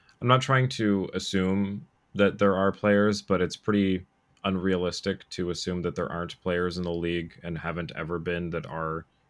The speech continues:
gay or, you know, part of the L G B T Q plus community that are not comfortable, um, being open about that.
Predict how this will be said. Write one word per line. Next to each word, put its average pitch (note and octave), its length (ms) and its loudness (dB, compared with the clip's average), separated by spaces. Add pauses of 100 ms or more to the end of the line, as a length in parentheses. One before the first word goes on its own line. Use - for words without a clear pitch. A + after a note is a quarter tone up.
(140)
gay E2 400 -2 (760)
or, D#2+ 300 -10 (960)
you F2 80 -8
know, D#2 220 -6 (200)
part E2+ 220 -4
of D#2+ 100 -4
the E2+ 120 -2
L E2 100 -2
G E2+ 100 -4
B E2 120 -4
T E2+ 200 -8
Q E2 200 -8
plus D#2+ 260 -6
community D#2+ 540 -6 (380)
that - 100 -8
are D#2 140 -2
not E2 300 -4
comfortable, E2 680 -4 (760)
um, D2 560 -10 (320)
being F2 300 -4
open F#2 240 -2
about G2 240 0
that. G#2 260 2